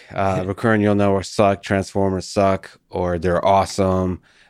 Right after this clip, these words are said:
Speaker 1: like, old school, t-, sort of more basic kind of classifiers are better? All the, is there, is there some kind of conclusion so far that you can say?
Speaker 2: There is, there's definitely something pretty nice about tree models, uh, like, like X G Boost.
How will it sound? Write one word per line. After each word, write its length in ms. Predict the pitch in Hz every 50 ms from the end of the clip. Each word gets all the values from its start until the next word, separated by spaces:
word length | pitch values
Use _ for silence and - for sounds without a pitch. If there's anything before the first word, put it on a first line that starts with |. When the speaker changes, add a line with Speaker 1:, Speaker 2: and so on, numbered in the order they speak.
| - -
Speaker 1:
like, 180 | 87 87 - -
old 260 | 107 101 98 101 -
school, 720 | - - - - 98 98 98 98 98 95 92 92 90 87
t-, 420 | 82 - - - _ - - - -
sort 220 | - - 98 87
of 100 | 87 80
more 220 | 85 92 95 92 85
basic 560 | 82 80 104 92 90 90 - - 98 87 -
kind 200 | - - 87 90
of 100 | 85 -
classifiers 680 | - 90 87 87 - - - - 87 87 87 85 87
are 60 | 85
better? 460 | 78 82 87 87 87 87 87 85 85
All 180 | 85 85 85 85
the, 180 | 85 87 82 -
is 140 | 95 90
there, 180 | 95 101 101 95
is 160 | - 104 92
there 160 | 95 101 101
some 240 | 95 - - 101 92
kind 220 | - - 101 95 92
of 100 | 85 -
conclusion 420 | 98 92 - - 98 90 92 95
so 280 | 87 - - - 98 90
far 220 | - - 92 90
that 100 | 85 87
you 100 | 85 82
can 440 | 85 - 85 82 80 82 - - -
say? 360 | - - - 87 85 85 85 - _ _ _ -
Speaker 2:
There 180 | 151 160 170
is, 200 | 202 220 202 -
there's 240 | - 170 135 151 147
definitely 380 | 143 180 214 - 233 233 226 196
something 580 | - - 180 175 175 170 160 151 147 151 - - -
pretty 200 | - 165 156 139
nice 280 | 131 127 127 123 - 139
about 260 | 113 127 117 113 113
tree 380 | - - 135 127 123 117 117
models, 580 | 110 110 107 101 101 98 - 110 107 - - - - -
uh, 120 | 113 107
like, 480 | 104 107 104 101 - - - - - _ _ -
like 200 | 107 101 - -
X 200 | 113 - - -
G 180 | - 110 104
Boost. 460 | - - 104 101 104 - - - -